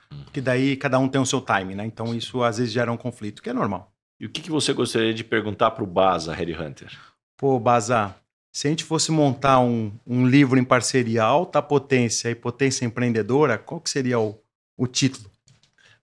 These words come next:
Speaker 1: Pô, já tem aqui, ó, Lugar de Potência com Potência Empreendedora.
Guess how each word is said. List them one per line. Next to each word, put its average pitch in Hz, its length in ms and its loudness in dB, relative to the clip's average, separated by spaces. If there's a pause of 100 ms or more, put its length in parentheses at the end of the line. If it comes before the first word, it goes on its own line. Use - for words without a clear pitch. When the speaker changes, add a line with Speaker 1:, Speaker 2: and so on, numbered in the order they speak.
Speaker 1:
Pô, 95 240 -4
já 104 200 0
tem 139 220 0
aqui, 127 180 -2
ó, 104 100 6
Lugar 104 320 4
de 131 120 -2
Potência 196 920 -2 (140)
com 143 240 -6
Potência 151 640 -4
Empreendedora. 113 920 2